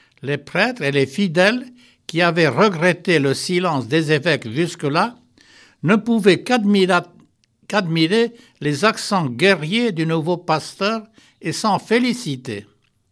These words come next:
Dans la lettre pastorale qu'il adressait à ses diocésains le quatre mars mille neuf cent six, à l'occasion de son entrée dans le diocèse,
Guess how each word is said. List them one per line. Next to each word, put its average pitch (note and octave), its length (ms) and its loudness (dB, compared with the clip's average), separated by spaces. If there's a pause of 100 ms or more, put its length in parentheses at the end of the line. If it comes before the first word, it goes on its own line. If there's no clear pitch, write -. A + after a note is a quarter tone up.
(680)
Dans B2+ 160 -8
la C3+ 160 2
lettre F#3+ 360 0
pastorale D#3+ 800 -2
qu'il C3+ 220 -6
adressait D3+ 520 -2
à B2+ 80 -2
ses B2+ 220 -6
diocésains D#3+ 760 -4 (380)
le C3 120 -4
quatre F#3 340 -4
mars D#3+ 400 -2
mille E3+ 220 0
neuf F3+ 180 0
cent B2 220 -6
six, A3+ 500 -8 (420)
à C#3+ 160 -4
l'occasion D#3+ 680 0
de B2+ 140 -4
son D3 240 -4
entrée E3+ 360 0
dans C3+ 140 -2
le B2+ 120 0
diocèse, D#3 640 -6